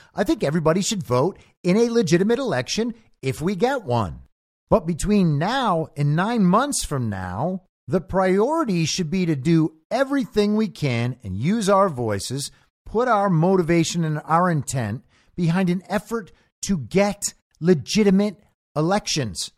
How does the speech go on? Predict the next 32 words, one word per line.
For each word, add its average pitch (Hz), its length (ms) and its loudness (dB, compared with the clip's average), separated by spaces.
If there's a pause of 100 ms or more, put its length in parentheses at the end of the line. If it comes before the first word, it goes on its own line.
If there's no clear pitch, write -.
(420)
Supporting 202 480 0
stuff - 300 -2
like 156 320 -2
this, 214 500 -2 (380)
not 175 200 -2
complaining 214 540 0
that 175 180 -2
people 185 260 -4
who 175 140 2
are 165 120 4
thinking 233 380 -4
about 131 320 2
these 127 240 -4
issues 135 560 -4 (300)
are 180 100 6
going 214 300 4
to 202 180 2
lead 226 460 0 (160)
others 151 800 2 (300)
to 208 140 2
not 220 400 2
vote 175 540 0 (160)
in 185 340 4
nine 220 380 2
months. 185 640 2 (460)
You're 160 100 2
basically 208 480 0
just 180 360 -2 (160)
triggered 214 500 0 (100)
and 175 300 0
concern 208 680 0
trolling 104 600 -2